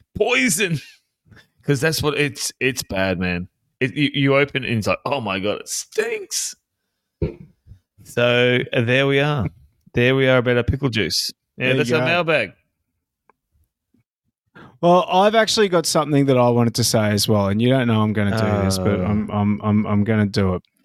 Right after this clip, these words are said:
Speaker 2: I'm gonna do it. We're not gonna get sued. We're not gonna
Speaker 1: Oh,
Speaker 2: get
Speaker 1: God,
Speaker 2: sued.
Speaker 1: I hate when you say that.
Speaker 2: Uh, so, uh, no, no, no. A, a couple, a couple of weeks ago, we've, we, we, we've, we've had a three-week break, um, and a couple of weeks ago, you posted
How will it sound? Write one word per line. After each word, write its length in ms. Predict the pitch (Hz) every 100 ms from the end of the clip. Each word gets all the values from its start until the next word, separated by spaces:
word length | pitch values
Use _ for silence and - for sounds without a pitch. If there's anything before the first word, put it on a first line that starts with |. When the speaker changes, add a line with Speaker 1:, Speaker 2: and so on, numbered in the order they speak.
| - - - _
Speaker 2:
I'm 120 | 123
gonna 160 | 117 117
do 160 | 107 104
it. 40 |
We're 120 | 107
not 160 | 127 127
gonna 200 | 131 120
get 180 | 110 101
sued. 360 | - 95 90 - -
We're 100 | 107
not 160 | 104
gonna 180 | 113 107
Speaker 1:
Oh, 20 |
Speaker 2:
get 160 | 101 104
Speaker 1:
God, 140 | 107
Speaker 2:
sued. 80 | 110
Speaker 1:
I 60 | 120
hate 160 | 139
when 120 | 131 123
you 40 |
say 180 | - 113
that. 220 | 113 - -
Speaker 2:
Uh, 440 | 151 156 151 151 - _ _ -
so, 180 | - 185
uh, 360 | 175 147 104 135 - _ 233
no, 200 | 180 185
no, 120 | 175
no. 180 | 160 110 -
A, 100 | 156 208 -
a 80 | 170
couple, 560 | 185 208 226 214 190
a 80 | 156
couple 280 | - 190 202
of 120 | 180 143
weeks 180 | 123
ago, 180 | 135 123
we've, 160 | 123 131
we, 180 | 143 156
we, 180 | 156 165
we've, 320 | 165 170 -
we've 200 | 151 160
had 140 | 175 156
a 40 |
three-week 500 | - 143 131 120 110
break, 480 | 117 104 101 - - -
um, 720 | 127 104 104 104 104 101 - _ -
and 580 | 120 110 107 107 104 110
a 100 | 120
couple 320 | 135 139 139
of 80 | 117
weeks 260 | 110 -
ago, 220 | 110 107 104
you 240 | 113 135
posted 720 | - 113 107 - 107 101 101